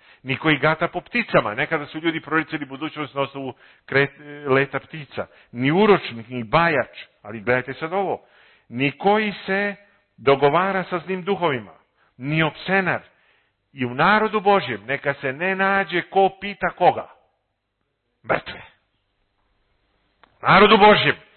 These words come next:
neka se ne nađe ko pita mrtve. Jer to pripada nekoj drugoj sferi realnosti, koja nije Božja realnost.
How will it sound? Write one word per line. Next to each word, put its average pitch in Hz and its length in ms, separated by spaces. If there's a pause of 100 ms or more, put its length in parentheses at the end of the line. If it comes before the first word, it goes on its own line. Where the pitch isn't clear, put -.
(240)
neka 123 340
se 117 100
ne 139 200
nađe 190 400
ko 175 240
pita 156 260
mrtve. 131 360 (1900)
Jer 123 260
to 196 260
pripada 160 640 (1500)
nekoj 120 400
drugoj 151 420 (100)
sferi 120 280
realnosti, 92 600 (160)
koja 113 320
nije 156 420 (100)
Božja 107 460 (220)
realnost. 98 640